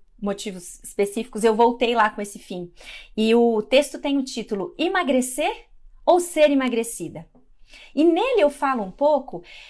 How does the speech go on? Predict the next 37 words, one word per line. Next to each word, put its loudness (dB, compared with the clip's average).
sobre 0
um 2
programa 4
de -6
T 4
V 2
que -10
eu -2
assisti -4
uma -2
vez, -2
há -2
bastante -6
tempo -4
atrás, 0
eu -4
nem -4
sei -8
se -12
o -20
programa -2
existe -8
ainda, -8
acho -8
que -8
era 0
Super -4
Bonita -2
o -12
nome -10
do -12
programa, -4
em 2
que -4
duas, 2
a, 2
a -8